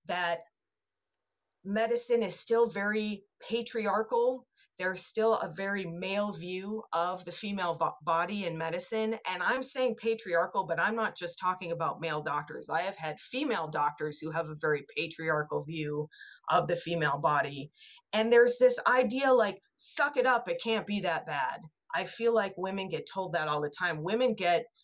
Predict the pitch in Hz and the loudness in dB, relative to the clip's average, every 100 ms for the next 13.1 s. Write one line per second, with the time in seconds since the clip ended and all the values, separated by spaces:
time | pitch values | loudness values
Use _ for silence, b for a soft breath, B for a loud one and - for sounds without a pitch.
0 | b 180 214 220 - 202 190 185 208 202 | b -4 -2 0 0 0 0 0 0 0
1 | 151 - 202 214 208 - 135 - 156 190 | -2 -2 -2 0 -2 -4 -4 -4 -8 -2
2 | 196 196 - 208 208 170 143 127 143 175 | 0 0 -4 -6 -6 -8 -8 -10 -10 -4
3 | 175 170 160 - 180 170 156 B B 196 | -2 0 -2 0 4 4 2 B B 0
4 | 285 262 277 - - 226 - 330 302 - | 2 2 2 2 2 2 4 4 4 2
5 | 247 262 262 208 185 180 _ _ _ 262 | 2 -2 -2 -2 -4 -8 _ _ _ -10
6 | 277 269 302 - 233 254 226 220 196 240 | -2 0 4 2 4 2 2 0 0 2
7 | 262 - 190 170 175 208 202 240 247 175 | 2 0 -2 -2 0 0 0 2 4 2
8 | 151 120 170 170 165 - _ - 180 180 | -2 -6 -4 -4 -4 -8 _ -8 -6 -4
9 | 170 170 175 196 180 151 180 165 - 127 | 0 2 2 2 2 2 0 0 -2 -4
10 | - - - - B B B - - 240 | -4 -6 -14 -20 B B B 2 4 6
11 | 220 214 208 - - _ - 269 311 269 | 6 6 2 -2 -10 _ 0 0 2 2
12 | 220 220 240 214 196 196 214 - 214 214 | 4 4 4 4 0 0 -4 -4 -2 -2